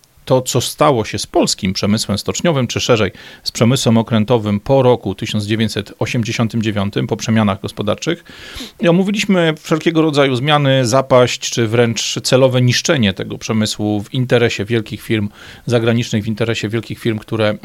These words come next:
e, kosztem Polaków, kosztem polskiego majątku narodowego wybudowały sobie swoją pozycję. Natomiast przy-, kończąc tamten po-, poprzedni odcinek, spojrzeliśmy też na to, kto dziś jest największym graczem na tym rynku. Spojrzeliśmy na wyniki,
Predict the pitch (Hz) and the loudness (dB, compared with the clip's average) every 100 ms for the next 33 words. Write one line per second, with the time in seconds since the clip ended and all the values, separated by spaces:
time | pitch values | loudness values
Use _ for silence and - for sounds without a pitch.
0 | 110 110 110 110 113 - 135 127 113 107 | -2 0 -2 -2 -6 -2 -2 0 -2 0
1 | 113 113 113 107 - 104 - 101 107 - | 0 0 -2 -6 -6 -6 -4 -4 -4 -4
2 | 101 101 98 - - - - 117 110 113 | -4 -4 -6 -10 -20 -20 -2 2 2 2
3 | 120 107 107 104 104 101 101 101 117 110 | 0 0 2 0 0 0 -2 -2 -4 -2
4 | 110 113 117 107 104 - - 104 104 101 | 0 2 2 0 -6 -10 -6 -6 -4 -6
5 | 95 - 139 156 - - - 151 143 214 | -4 -2 -2 -4 -10 -20 -8 -4 0 0
6 | 196 - _ _ _ - - - 392 208 | 0 -4 _ _ _ -12 -8 -4 -2 0
7 | 180 175 165 156 147 - - - 131 160 | 0 0 -2 -2 -4 -10 -12 -6 -4 -2
8 | 156 135 127 170 151 - 131 131 156 156 | -2 -2 -4 -4 -6 -2 -2 0 -2 -2
9 | 143 127 131 127 131 131 - - 120 104 | -4 -4 -4 -2 -2 -2 -4 -2 -2 -2
10 | 135 170 - 117 - 123 110 107 113 - | -2 -2 -2 -2 -2 -2 0 0 -2 -2
11 | 110 107 107 107 104 110 110 147 147 139 | -2 0 0 -2 -4 -4 -4 -4 -4 -4
12 | - 120 123 117 120 107 104 107 101 104 | -2 -2 -2 -4 -2 0 2 0 0 -4